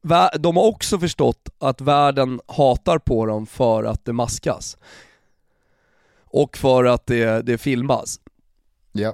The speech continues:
Speaker 1: Så att, eh, det, det, det skrivs helsidor även i Italien om det och att det faktiskt inte var snyggt. Och det, det, det, det är långt ifrån hundra procent italienare som, som tycker att det där som Immobile gjorde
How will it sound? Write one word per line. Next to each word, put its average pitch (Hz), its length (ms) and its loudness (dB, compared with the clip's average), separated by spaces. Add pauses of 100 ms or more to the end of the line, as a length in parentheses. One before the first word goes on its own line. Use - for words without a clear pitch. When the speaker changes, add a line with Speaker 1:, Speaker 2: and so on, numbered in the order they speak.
Speaker 1:
Så - 160 -2
att, 131 200 0
eh, 135 80 4
det, 135 200 -2
det, 160 240 2
det 180 180 0
skrivs 156 420 0
helsidor 117 600 0
även 117 300 -2
i 123 80 -2
Italien 147 520 2
om 117 160 -2
det 104 220 -8
och 110 300 -4
att 104 140 -10
det 120 260 -4
faktiskt 113 340 -6
inte 120 180 -4
var 113 100 0
snyggt. - 440 -2
Och 123 100 2
det, 123 200 2
det, 127 360 2
det, 120 420 -2
det 131 160 -2
är 139 40 0
långt 147 300 2
ifrån 139 300 0
hundra 127 220 2
procent 120 240 -4
italienare 117 560 -2
som, 113 380 -6
som 120 200 -6
tycker 127 240 -2
att 113 100 -4
det 123 60 -4
där 117 320 0
som 117 320 -4
Immobile 156 460 2
gjorde 117 420 0